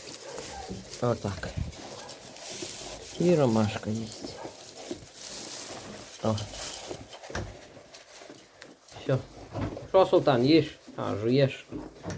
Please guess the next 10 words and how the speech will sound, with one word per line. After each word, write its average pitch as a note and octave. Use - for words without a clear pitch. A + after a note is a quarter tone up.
Рожки, F3
е, C3+
резинки E3
йому D3+
вже C3+
добре. E3+
В-, C#3
врослися E3
в D3
роги. D#3